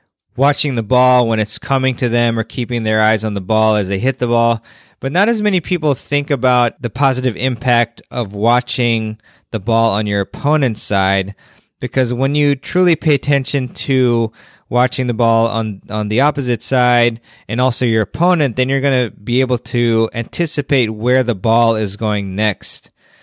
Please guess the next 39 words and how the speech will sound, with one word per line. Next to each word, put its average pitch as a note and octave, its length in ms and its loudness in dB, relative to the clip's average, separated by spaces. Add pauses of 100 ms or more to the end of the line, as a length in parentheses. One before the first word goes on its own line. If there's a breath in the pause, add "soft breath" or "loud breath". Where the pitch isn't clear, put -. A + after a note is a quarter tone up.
(220 soft breath)
Um, G2+ 360 -4
and G#2+ 140 -4
you A2+ 80 -2
can A2+ 160 -2
tell A2+ 400 2
by G#2+ 560 2 (480 soft breath)
also A2+ 260 -2
the A2 120 -2
positioning A#2+ 640 -2
of G#2 80 0
the F#2+ 100 -6
player. C3 540 2
Are A2+ 100 4
they A2 160 2
off G2+ 300 0
balance? B2 960 0
Um, G2+ 680 -2
their G2+ 160 -2
tendencies, A2+ 1120 0
um, G2+ 320 -2
you G#2 80 -2
know, F#2+ 260 0
h-, G2+ 200 -8
how A2+ 320 -2
they A2 160 2
look A2+ 280 0
before A2 300 -2
they A2 160 2
hit A2 180 -2
certain G#2+ 340 -4
shots. A#2 580 0 (420 loud breath)
And A#2+ 180 -4
so C#3 100 -2
this G3 180 0
is G3 80 -6
gonna F3+ 240 0
really C3+ 520 2 (440 soft breath)
help C3 340 0
you, A#2+ 460 0